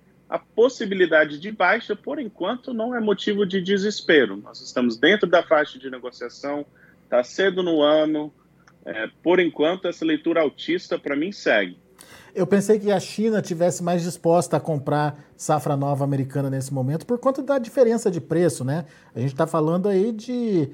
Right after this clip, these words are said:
Speaker 2: quase dois dólares de diferença aí, né? Entre
Speaker 1: E
Speaker 2: o,
Speaker 1: eles têm
Speaker 2: entre o
Speaker 1: comprado.
Speaker 2: julho e o novembro.
Speaker 1: E, e eles têm comprado. Mas aquela velha coisa, é melhor comprar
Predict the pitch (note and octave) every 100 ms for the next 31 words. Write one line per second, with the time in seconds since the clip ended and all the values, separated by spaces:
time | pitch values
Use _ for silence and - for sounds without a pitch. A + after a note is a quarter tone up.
0 | - - F#3+ G3 A#3 F#3+ C#3+ E3 G3 E3+
1 | C3 A#2+ A#2+ A#2 - A#2 B2 C3+ C3+ A2+
2 | A#2 A2 A2 - _ _ _ _ _ _
3 | _ _ _ - C#3 C3 D3 D3+ D3 -
4 | D3 D#3 D#3+ C#3+ A#2+ F3+ A3+ G3+ E3 D#3+
5 | D3 B2 C3 C3 G#2+ G#2+ - D3 - _
6 | _ _ _ _ _ _ _ B2 C#3+ F3
7 | F#3 - F#3+ F#3+ G3 F#3 E3 C#3 B2+ G#2+
8 | F#2 - _ _ _ _ _ D3 E3+ E3+
9 | F3 E3 F3 E3+ D#3+ E3+ F#3 F3+ E3+ C#3+
10 | G#2+ G2+ - _ _ _ _ _ - C3+
11 | D3+ D#3 E3+ - F3 D#3+ D3+ C#3+ C#3+